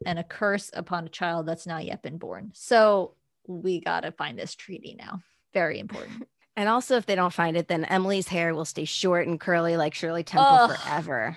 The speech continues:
Speaker 1: God. Yeah, we didn't read that. That was in the footnotes of the little curse.
Speaker 2: <laughs>
Speaker 1: That's a part of the trivia. We'll get to
Speaker 2: She'll
Speaker 1: that
Speaker 2: never
Speaker 1: later.
Speaker 2: be able to grow her hair out.
Speaker 1: <laughs>
Speaker 2: Amber decides that because Jahil, Jahil thinks that the treaty's so ugly, he probably stole it.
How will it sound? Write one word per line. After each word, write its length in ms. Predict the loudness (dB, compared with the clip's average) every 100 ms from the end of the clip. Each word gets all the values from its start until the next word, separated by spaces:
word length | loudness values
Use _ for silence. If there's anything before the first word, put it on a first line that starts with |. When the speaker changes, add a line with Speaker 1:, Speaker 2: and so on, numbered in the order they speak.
| 0
Speaker 1:
God. 520 | 2 2 0 -4 -10 -16 _
Yeah, 220 | 0 2
we 160 | 2 2
didn't 460 | 2 2 -2 -4
read 240 | -6 -4 0
that. 180 | 0
That 140 | 4 2
was 140 | 2
in 80 | -2
the 60 | -4
footnotes 600 | -2 -2 -2 -4 -6 -6 -2
of 220 | 0 2
the 80 | 2
little 240 | 4 4
curse. 520 | 6 6 4 4 -4 -6 -8 -6 -6 -6 -6
Speaker 2:
<laughs> 500 | -6 -4 -6 -6 -12
Speaker 1:
That's 160 | -8 0
a 20 |
part 240 | 4 6
of 60 | 6
the 80 | 2
trivia. 580 | 0 0 0 -2 -4 -6
We'll 280 | -2 0
get 220 | 0 -6 0
to 80 |
Speaker 2:
She'll 120 | 4 6
Speaker 1:
that 60 |
Speaker 2:
never 220 | 6 6
Speaker 1:
later. 60 | 8
Speaker 2:
be 80 | 8
able 200 | 8 8
to 80 | 4
grow 300 | 6 6 6
her 180 | 6 4
hair 260 | 6 6
out. 380 | 6 4 2 -2
Speaker 1:
<laughs> 60 | -8 -8 -12 -10 -10 -10 -16 -20 -20 _ _ _ _ _ -20 0
Speaker 2:
Amber 340 | 4 6 6 2
decides 520 | 4 6 6 6 4
that 380 | 4 6 6 4
because 480 | -2 2 2 2
Jahil, 680 | -2 -2 0 2 2 2 -2
Jahil 380 | -4 0 2 2
thinks 340 | 0 -2 -2
that 120 | -4 -4
the 80 |
treaty's 300 | -2 0 0
so 140 | 0 2
ugly, 340 | 2 0 -2
he 100 | -6
probably 460 | -2 0 0 -2 -8
stole 300 | -10 -12 -12
it. 120 | -14